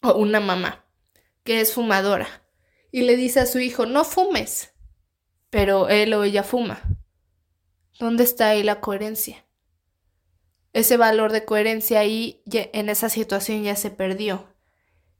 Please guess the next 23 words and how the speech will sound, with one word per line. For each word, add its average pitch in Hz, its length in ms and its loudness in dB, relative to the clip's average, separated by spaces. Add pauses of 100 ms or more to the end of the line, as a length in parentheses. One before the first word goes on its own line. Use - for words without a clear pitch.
Ese 220 280 2
rol 233 320 2
a 226 100 0
seguir 220 420 -6
ya 208 160 -6
se 202 160 -10
perdió. 185 500 -8 (560)
¿Y 233 100 -10
qué - 140 4
va 240 80 6
a 247 40 8
hacer 247 260 2
el 233 160 0
hijo? - 540 -10
Por 262 120 -2
supuesto 349 560 -2
que 277 100 2
va 262 120 6
a 262 60 4
ser 262 180 -2
fumador 226 440 -4
cuando 196 260 -10
crezca. - 380 -18